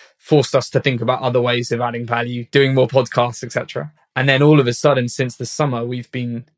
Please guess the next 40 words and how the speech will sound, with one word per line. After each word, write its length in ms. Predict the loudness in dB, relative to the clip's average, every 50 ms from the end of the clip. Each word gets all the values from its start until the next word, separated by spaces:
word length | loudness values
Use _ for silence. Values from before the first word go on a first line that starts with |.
| _ _ _ _ _ _ _
incredibly 480 | -10 -10 -2 0 0 2 2 0 -2 -2
busy. 520 | 0 0 0 0 -2 -6 -8 -8 -10 -12
Um, 560 | -12 -12 -10 -10 -8 -8 -10 -10 -10 -12 -14 -16 -20 -20 -20 _ _
but 120 | 0 2 2
it's, 340 | 0 -2 -6 -12 -14 -14 _ _ _ _ _ _ _
they're 180 | 2 2 2 4
all 260 | 4 4 4 6 4
very, 240 | 4 4 4 4 2
like, 180 | 0 -2 -4
the 60 | -6 -8
searches 520 | 0 2 4 4 4 2 -2 -4 -4 -2
we're 100 | -4 0
doing 340 | 2 2 2 2 0 -2 -6
are 380 | -8 -8 -6 -4 -4 -6 -8 -10 _ _ _ _ _ _ _ _ _ _ _ _ _
even 320 | -2 -2 2 2 2 2
tougher 420 | 2 2 0 0 0 2 2 2 2
in 80 | 2
a 60 | 2 0
way 400 | 0 0 0 -2 -4 -6 -10 -8
because 680 | -6 -6 -6 0 2 2 2 2 2 0 -4 -6 -10 -16 _ _ _ _ -8
the 100 | -8 -8
clients 480 | -2 0 2 2 4 2 0 -2 -2
are 140 | -2 0 2
able 300 | 2 2 2 0 -2 -6
to 120 | -6 -2 -2
be 120 | -2 -2
that 260 | 0 0 0 0 0
much 220 | -2 -4 -4 -2 -2
pickier 400 | 0 0 0 0 0 0 2 2
than 120 | 2 2
ever 340 | 2 0 0 -2 -4 -6 -6 -8
because 460 | -8 -6 0 2 2 2 2 -2 -2
they 260 | 0 2 2 2 0
have 500 | 0 -2 -2 -2 -2 -2 -4 -4 -10 _ _ _
a 80 | -8 -8
huge 720 | -8 -10 -8 -2 2 4 4 4 4 2 0 -4 -8 -6
pool 280 | -4 -4 -2 -2 -4 -6
to 120 | -8 -4
pick 240 | -2 -2 -2 -2 _
from. 240 | -8 -8 -8 -8